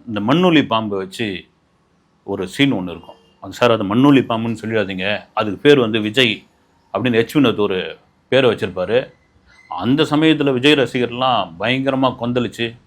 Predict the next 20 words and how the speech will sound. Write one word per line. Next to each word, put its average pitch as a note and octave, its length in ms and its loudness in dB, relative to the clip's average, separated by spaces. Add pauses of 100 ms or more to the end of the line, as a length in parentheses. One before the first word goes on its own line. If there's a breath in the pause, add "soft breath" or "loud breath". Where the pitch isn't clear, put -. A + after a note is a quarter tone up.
(520)
"எங்கவோ A#2+ 1000 0 (680)
தளபதி A#2+ 360 -2
பேரை G#2+ 220 -2
தான் G#2+ 120 -4
நீ G#2 60 -6
வச்சிருக்கிற, F#2+ 600 -6
எவ்வளவு G#2+ 340 -2
கிண்டல் B2 320 -2
இருக்கும், F#2+ 260 -4
எவ்வளவு G#2+ 360 0
கேலி A#2+ 240 -2
இருக்கும்", G#2+ 380 -4 (260 soft breath)
கடுமையான F3+ 460 4
எதிர்ப்புலாம் C#3+ 360 2
வந்தது F#2+ 260 -4
வந்து. E2+ 200 -14 (440)
நீங்க F#2+ 160 -4
விஜய், B2 480 2 (120)
பாலு, A2+ 520 0 (320)
குமார் B2+ 480 0